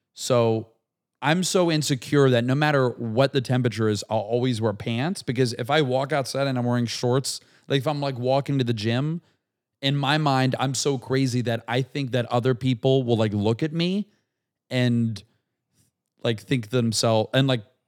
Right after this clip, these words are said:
think to themselves, "Oh my God, that is an extremely pale person," and that they'll, like, go home and tell people about it. That's, like, how crazy I am, is that I think people will go home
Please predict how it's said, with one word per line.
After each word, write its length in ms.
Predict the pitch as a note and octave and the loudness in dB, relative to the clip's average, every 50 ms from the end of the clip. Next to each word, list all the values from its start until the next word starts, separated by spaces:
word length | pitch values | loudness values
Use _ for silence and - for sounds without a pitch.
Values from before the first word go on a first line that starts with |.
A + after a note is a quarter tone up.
| _ _ _ | _ _ _
think 160 | - D3 B2+ | -4 -4 -4
to 80 | - C3+ | -2 -2
themselves, 640 | B2 B2 A#2+ - - A#2+ A2+ A2 G2+ G2 - - - _ _ | -2 -2 0 2 2 2 2 2 0 -4 -8 -12 -14 _ _
"Oh 100 | - B2+ | -4 -2
my 160 | B2 A#2 A2+ G#2+ | -2 -2 -2 -2
God, 500 | G#2 A2 G#2+ G#2+ G#2 G#2 G2+ G2+ G2+ - - | 0 0 2 2 2 2 0 -2 -6 -8 -10
that 260 | A#2 A2 A2 G#2+ G#2+ | -10 -6 -4 -2 0
is 120 | A2 G#2+ G2+ | 0 0 0
an 100 | G#2+ G#2 | 0 -2
extremely 680 | G2+ - - - - A2+ G#2+ G#2+ G#2+ G#2+ G2+ G2+ G2+ | -2 -4 -6 -6 -6 -4 -2 -2 0 0 -2 -2 -4
pale 680 | F#2+ G2 - - G#2+ G2 F#2+ F#2+ G2 F#2+ F#2+ F#2 F2 - _ _ _ _ _ _ _ | -6 -10 -10 -8 -6 -4 -2 -2 -2 -2 -2 -4 -6 -10 _ _ _ _ _ _ _
person," 580 | - B2+ A#2+ A2 - - G2+ F#2 F2+ F2 F2 - _ _ _ _ - | -2 -2 -2 0 0 0 -2 -2 -2 -6 -8 -12 _ _ _ _ -4
and 160 | B2+ B2 B2 | -2 -2 0
that 140 | B2+ B2+ A2+ | 0 0 0
they'll, 160 | C#3 C3+ C3 | 2 2 2
like, 240 | B2 B2+ C3 B2+ A2 | 2 0 -2 -2 2
go 220 | C#3 C3 C3 C3+ | 2 4 4 4
home 280 | B2 A2+ C3+ B2+ B2 A#2+ | 4 2 2 2 2 0
and 160 | A2+ G2+ G2+ | -2 -2 -6
tell 260 | - - - A2+ A2 | -6 -4 -4 -2 -2
people 320 | G2+ - A2 G2 - F#2 F2+ | -2 -4 -4 -6 -4 -6 -8
about 260 | E2+ E2+ D#2+ - - | -10 -10 -16 -18 -20
it. 120 | - - - _ _ _ _ _ _ _ _ _ _ _ _ _ _ _ _ _ _ _ _ _ - | -20 -20 -20 _ _ _ _ _ _ _ _ _ _ _ _ _ _ _ _ _ _ _ _ _ -2
That's, 200 | - C#3+ C#3 - | -2 0 2 2
like, 180 | F3 D#3+ C3 - - - _ _ _ _ _ _ _ _ | 2 2 0 -4 -12 -20 _ _ _ _ _ _ _ _
how 180 | - C#3 C3 | -4 -2 -2
crazy 540 | B2 - - C#3 C3+ C3+ C3+ B2 G#2 G#2 G#2+ | -2 -2 -2 0 2 2 2 2 0 0 0
I 180 | G#2 G#2+ G#2 G2+ | 0 0 0 -2
am, 340 | F#2 F2+ - - - F#3+ - _ _ _ _ _ _ _ _ _ - | -4 -8 -12 -14 -16 -18 -20 _ _ _ _ _ _ _ _ _ -4
is 140 | C3 A#2+ | -2 0
that 140 | A2+ C3 B2 | 0 2 2
I 80 | C3 C3 | 2 2
think 300 | A#2 - D3 D3 D3 - | 2 0 -2 -2 -2 -4
people 300 | C#3+ D3 C#3 B2 C#3+ C3+ | -6 -6 -4 -2 -2 0
will 160 | A#2+ A#2 B2+ | 0 0 0
go 320 | A#2+ A#2+ B2+ C3 C#3 C3+ | 2 4 6 6 6 6
home 460 | B2+ C#3 C#3 C3+ C3 B2+ C3 B2+ B2 | 4 4 2 2 2 2 2 0 -2